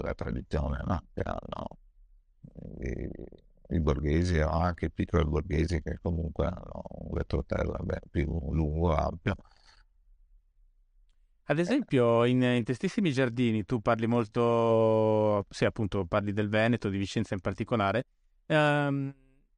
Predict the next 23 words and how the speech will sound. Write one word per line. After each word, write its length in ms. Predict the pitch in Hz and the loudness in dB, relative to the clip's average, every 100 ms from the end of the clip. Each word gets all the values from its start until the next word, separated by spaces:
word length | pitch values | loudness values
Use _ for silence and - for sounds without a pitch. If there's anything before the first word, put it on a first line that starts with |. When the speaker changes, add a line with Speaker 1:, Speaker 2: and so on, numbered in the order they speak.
| _ - | _ -4
Speaker 2:
io 140 | 233 523 | -2 0
ogni 160 | 156 | 0
tanto, 380 | - 135 110 117 | 4 2 2 2
ma 100 | 113 | 2
non 140 | 139 165 | 2 2
solo 280 | - 120 110 | 0 0 0
con 180 | 113 | -2
te, 140 | 107 113 | 0 2
ma 120 | 107 | 2
quando 460 | - 147 135 131 131 | 2 2 2 4 4
anch'io 300 | 123 - 139 | 2 2 0
vengo 240 | 120 113 | 2 2
da, 260 | 113 110 107 | 4 4 4
dalla, 320 | 107 107 104 | 4 4 4
dalla 160 | 107 104 | 4 2
provincia, 420 | 120 117 113 104 | 2 2 2 0
vengo 200 | 101 101 | 0 2
da, 220 | 101 98 | 2 4
da 120 | 98 | 2
Bolzano, 460 | 95 107 101 98 98 | 2 0 2 2 2
figurati, 540 | 107 101 107 101 117 | 0 0 0 0 0
e, 800 | - 127 113 107 107 107 120 113 - | -2 0 0 2 0 0 0 -2 0
e, 260 | 131 101 | 0 0